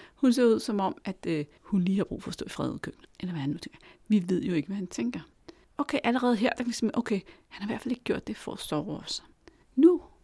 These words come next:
er det jo så din opgave at finde ud af, hvordan du får det bedre. Hvad kan du tænke om den her situation, så du får det bedre? Eller har du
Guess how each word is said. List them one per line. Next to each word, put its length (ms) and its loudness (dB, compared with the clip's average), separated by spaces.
er 60 4
det 100 4
jo 60 2
så 220 2
din 260 -6
opgave 500 0
at 80 -2
finde 260 0
ud 60 0
af, 140 -2
hvordan 360 -2
du 140 8
får 240 -6
det 100 -12
bedre. 360 -10
Hvad 140 -14
kan 80 -10
du 200 -2
tænke 320 -2
om 60 -8
den 180 -2
her 80 -2
situation, 500 -6
så 80 -16
du 60 -4
får 240 -10
det 100 -20
bedre? 240 -8
Eller 220 4
har 160 -4
du 200 0